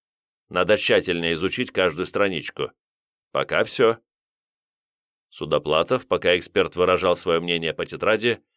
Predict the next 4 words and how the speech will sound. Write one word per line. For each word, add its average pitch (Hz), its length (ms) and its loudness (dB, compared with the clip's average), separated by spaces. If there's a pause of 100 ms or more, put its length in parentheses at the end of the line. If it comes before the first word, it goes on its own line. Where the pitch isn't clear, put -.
(120)
задумчиво 127 680 0
крутил 87 400 -4
карандаш. 87 600 -2 (720)
Майор 85 440 2